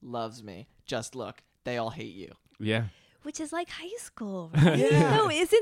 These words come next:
Speaker 3: it really? Because it really is sort of, once he has, you know, there's a desire for a status quo and to have no embarrassment. No one wants to be embarrassed for someone. No one
Speaker 2: Mm.
Speaker 3: wants to be embarrassed or embarrassed for someone in this community. And so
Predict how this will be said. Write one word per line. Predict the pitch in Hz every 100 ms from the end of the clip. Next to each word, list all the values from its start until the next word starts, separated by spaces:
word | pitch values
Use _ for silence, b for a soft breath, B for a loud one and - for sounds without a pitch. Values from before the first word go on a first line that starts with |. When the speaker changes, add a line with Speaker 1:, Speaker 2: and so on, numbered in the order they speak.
| 453
Speaker 3:
it | 294
really? | 277 311 359 415 453 381
Because | 311 - 269
it | 285 -
really | 269 311 330 285
is | 254 208
sort | 247 220
of, | 202
once | 202 233 262 -
he | 302
has, | 247 220 208 202 - B B B -
you | 214
know, | 208
there's | 202 196 190
a | 180 180 196 -
desire | 233 220 226 294 294
for | 214 202
a | 190
status | - 185 185 185
quo | - 202 190 180
and | 185
to | 196 180
have | 196 196
no | 196 208
embarrassment. | 220 185 180 196 190 - 180 160 - -
No | 196 220
one | 247 233
wants | 202 190 -
to | 196
be | 185
embarrassed | 175 170 165 165 170 -
for | - 170 180
someone. | - 247 233 233 233 233 -
No | 202
one | 226
Speaker 2:
Mm. | 233
Speaker 3:
wants | 240
to | 220
be | 196
embarrassed | 226 359 403 320
or | 254
embarrassed | 220 214 202 -
for | 202 196
someone | - 190 175 170 170
in | 170 170
this | 180 -
community. | - 180 180 170 160 160
And | - 180 185
so | - 185 175 175